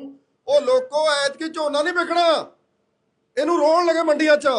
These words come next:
ਆਓ ਟੋਲ ਪਲਾਜ਼ਿਆਂ ਤੇ ਬੈਠੀਏ। ਉਹ ਬਦਨਾਮ ਕਰਦੇ ਨੇ ਸਾਨੂੰ ਵੀ ਇਹ ਸੜਕਾਂ ਰੋਕਦੇ ਨੇ, ਇਹ ਰੇਲਾਂ ਰੋਕਦੇ ਨੇ। ਇਸ ਕਰਕੇ ਦੀ ਪ੍ਰਪੋਜ਼ਲਾਂ ਕੱਢੀਏ,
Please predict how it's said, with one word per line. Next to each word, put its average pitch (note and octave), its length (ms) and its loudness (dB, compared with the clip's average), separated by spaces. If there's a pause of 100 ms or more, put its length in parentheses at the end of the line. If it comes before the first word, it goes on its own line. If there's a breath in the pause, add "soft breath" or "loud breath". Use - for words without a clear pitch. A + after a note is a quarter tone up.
(840)
ਆਓ D4+ 240 2
ਟੋਲ B3 260 -4
ਪਲਾਜ਼ਿਆਂ G#3 340 -4
ਤੇ E3 100 -6
ਬੈਠੀਏ। D3 380 -6 (760)
ਉਹ E4+ 100 2
ਬਦਨਾਮ D#4+ 380 0
ਕਰਦੇ D4 220 0
ਨੇ C#4 100 2
ਸਾਨੂੰ A3 340 -4 (480)
ਵੀ B3+ 80 -8
ਇਹ D4 100 0
ਸੜਕਾਂ C4 400 -6
ਰੋਕਦੇ G3+ 360 -4
ਨੇ, D#3+ 100 -8
ਇਹ - 640 -6
ਰੇਲਾਂ D4 300 2
ਰੋਕਦੇ C#4 380 2
ਨੇ। A#3 140 0 (460)
ਇਸ D4 420 4
ਕਰਕੇ C#4+ 520 -2
ਦੀ D#4+ 160 -10
ਪ੍ਰਪੋਜ਼ਲਾਂ C#4 640 -4
ਕੱਢੀਏ, D4+ 440 0